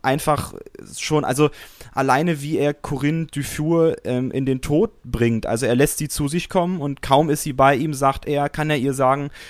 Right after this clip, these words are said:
äh, „Sie waren gestern Nacht mit James Bond, äh, intim, Sie haben gestern Nacht meinen Tresor versteckt, Sie werden jetzt, äh, Sie werden nie wieder für mich arbeiten und werden jetzt gehen.“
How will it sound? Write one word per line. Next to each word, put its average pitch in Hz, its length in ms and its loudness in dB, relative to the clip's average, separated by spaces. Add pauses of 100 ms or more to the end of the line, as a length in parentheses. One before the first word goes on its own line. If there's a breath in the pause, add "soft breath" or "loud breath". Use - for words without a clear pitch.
(220 loud breath)
äh, 131 180 4
„Sie 135 220 -2
waren 139 180 4
gestern 135 320 0
Nacht 131 160 -2
mit 139 140 -4
James 127 240 0
Bond, 139 360 0
äh, 127 120 2
intim, 151 500 -2
Sie 139 220 0
haben 139 120 2
gestern 135 360 -2
Nacht 131 240 -4
meinen 123 180 -2
Tresor 127 420 0
versteckt, 147 520 -4
Sie 139 260 -4
werden 131 300 2
jetzt, 127 340 -4
äh, 127 300 -2
Sie 131 180 -6
werden 131 220 2
nie 135 160 -2
wieder 139 180 0
für 143 140 -6
mich 135 180 -6
arbeiten 123 320 0
und 127 100 -6
werden 131 200 0
jetzt 135 240 -6
gehen.“ 139 240 -4